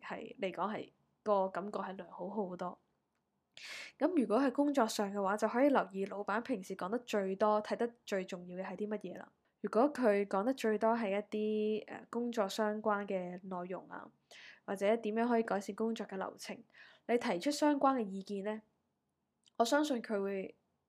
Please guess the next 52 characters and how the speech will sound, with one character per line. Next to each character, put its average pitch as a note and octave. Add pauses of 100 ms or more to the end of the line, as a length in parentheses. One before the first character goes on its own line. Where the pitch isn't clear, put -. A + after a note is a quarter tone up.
(180)
聽 A#3
你 G3+
嘅 F3+
機 G3+
會 G3 (840)
會 F#3+
多 F#3
啲。 - (840)
噉 D#4
如 A3+
果 A#3
你 A3+
聽 C#4+
得 C#4+
最 A3+
多， B3
可 A#3
能 A3+
係， F3+
呃， - (240)
呃， -
賺 G3
幾 G3
多 A3
錢 G#3
啊， G3+
點 G3
樣 A3
可 A3
以 F#3+
喺 G3
client A3
嗰 F#3
度 G3+
賺 F3
多 G3+
啲 G3+
錢 F#3
啊， F#3 (460)
啊， F#3+
早 G3
啲 A3+
收 A#3
工 G#3+
啊， G3
一 G3+
夠 G#3+
鐘 G#3+
就 G3+
即 G#3+
刻 G3+
走 -